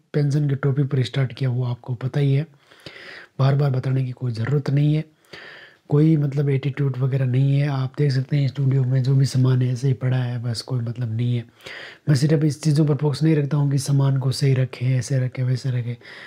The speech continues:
बस इस चीज़ पर बिल्कुल focus नहीं रखता हूँ मैं। मैं यही focus रखता हूँ कि update क्या आई है और आगे, आगे मैं कैसे share करूँ इस update को, अ, कैसे मेरे जो जितने भी लाखों subscriber हैं उन तक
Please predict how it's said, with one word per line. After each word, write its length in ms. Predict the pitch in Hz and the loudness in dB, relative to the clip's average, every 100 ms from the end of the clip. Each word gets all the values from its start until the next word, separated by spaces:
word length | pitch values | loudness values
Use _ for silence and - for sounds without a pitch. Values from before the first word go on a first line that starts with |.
| - _ 147 | -20 _ -2
बस 200 | 139 - | 0 0
इस 140 | 156 - | -4 0
चीज़ 180 | 139 | 0
पर 80 | 139 | 2
बिल्कुल 500 | 127 135 135 151 151 147 - | 2 0 2 2 2 -2 -8
focus 320 | 139 123 - | -4 -4 -2
नहीं 160 | 127 127 | -2 0
रखता 260 | 120 110 | -2 -4
हूँ 160 | 127 127 | -2 0
मैं। 120 | 143 156 - - _ _ 131 | -2 -4 -14 -20 _ _ 2
मैं 80 | 131 | 4
यही 220 | 139 156 | 4 2
focus 300 | 139 127 - | 0 -6 -6
रखता 260 | 123 113 127 | -8 -4 -2
हूँ 160 | 135 | -2
कि 220 | 143 131 110 - - - - - | -2 -4 -4 -12 -20 -20 -12 -10
update 560 | 104 110 160 165 165 - | -2 2 4 4 0 -2
क्या 160 | 147 | 0
आई 200 | 135 135 | 2 2
है 400 | 123 135 139 147 - _ - | 2 0 -2 -6 -12 _ -6
और 220 | 139 151 _ - | -6 -6 _ -4
आगे, 600 | 156 151 160 180 180 170 - | 0 2 6 6 6 4 0
आगे 280 | 151 147 160 113 135 | 0 4 2 2 2
मैं 160 | 143 143 | 2 4
कैसे 440 | 160 156 170 151 | 2 2 4 2
share 320 | - - 139 | 0 0 0
करूँ 240 | 135 139 139 | 2 0 0
इस 140 | 131 | -2
update 320 | 120 127 135 | -2 0 0
को, 220 | - 160 | 0 0
अ, 1080 | 165 - - - - _ - 135 131 127 127 131 - _ _ | 0 -6 -20 -20 -20 _ -8 -4 -2 -2 -6 -10 -20 _ _
कैसे 220 | 190 175 170 | 2 4 6
मेरे 280 | 151 147 139 | 6 6 4
जो 160 | 143 | 2
जितने 340 | 131 143 147 147 | 0 0 2 2
भी 140 | 139 | 2
लाखों 300 | 127 131 131 | 2 0 -2
subscriber 580 | 131 131 - 135 127 123 | -6 -8 -4 -2 0 0
हैं 120 | 127 | 0
उन 180 | 131 131 | 0 0
तक 160 | 135 | -2